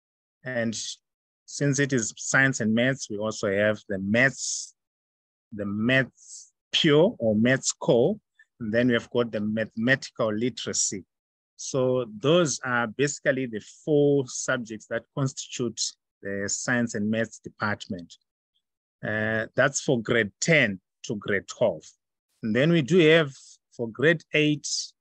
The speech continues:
and grade nine, we do have natural sciences. And at, the, at that level, we do have, um, a mathematics being,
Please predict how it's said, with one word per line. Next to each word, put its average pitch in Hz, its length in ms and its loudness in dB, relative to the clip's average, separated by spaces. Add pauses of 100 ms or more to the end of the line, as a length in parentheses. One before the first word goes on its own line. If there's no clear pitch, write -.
(200)
and 113 160 -10
grade 117 260 -4
nine, 107 500 -6 (140)
we 110 80 -6
do 113 200 0
have 113 180 2
natural 110 480 0
sciences. - 840 -4 (480)
And 120 160 2
at, 113 180 0
the, 139 240 2
at 127 200 0
that 156 240 2
level, 135 640 2
we 113 160 -2
do 127 180 -2
have, 127 440 2
um, 104 300 -6 (680)
a - 20 -6
mathematics 117 1040 -2 (160)
being, 131 480 0